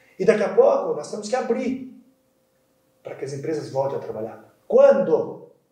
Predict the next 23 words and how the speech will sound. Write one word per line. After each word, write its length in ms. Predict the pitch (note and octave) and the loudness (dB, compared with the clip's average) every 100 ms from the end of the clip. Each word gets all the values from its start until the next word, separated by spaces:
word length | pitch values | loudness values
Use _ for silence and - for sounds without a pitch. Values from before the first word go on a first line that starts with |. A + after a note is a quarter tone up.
| _ _ - | _ _ -14
Não 140 | F3+ | -12
tem 200 | F#3 G3+ | -10 -12
fórmula. 640 | G3 - A2+ - - - _ | -10 -8 -8 -8 -14 -18 _
Se 100 | - | -16
tivesse 400 | F3+ F#3 F#3 - | -8 -6 -6 -4
fórmula 640 | D#3+ G#3+ A#3+ - - - _ - | 2 2 2 -2 -8 -16 _ -4
matemática, 760 | D3+ - C3+ F3 A#3 - - D3+ | -2 -2 0 2 2 0 -6 -6
né? 200 | G3+ G#3+ | -4 -2
Eu 160 | C#3 C3+ | -4 -2
convivi 680 | D3+ C3+ C#3+ F3 - - - | -4 -4 -6 -6 -8 -12 -4
durante 280 | D3+ D3+ | -2 -2
vinte 220 | D3 G3+ - | -4 -6 -2
e 20 | |
três 260 | D#3+ C#3 | -2 0
anos 340 | D#3+ E3+ - - | 0 -2 -6 -8
trabalhando 320 | D#3+ C#3 D3+ | -6 -4 -6
com 160 | D3 B2+ | -8 -10
fórmulas 360 | C#3+ D#3 C3+ C3+ | -8 -8 -8 -12
matemáticas, 480 | A#2+ D3+ E3+ - - | -12 -12 -12 -14 -14
se 60 | |
tivesse 520 | G3+ G3+ A3+ - - | 0 4 4 4 -6
seria 160 | A3 G#3 | -8 -8
fácil, 400 | - - - | -6 -8 -10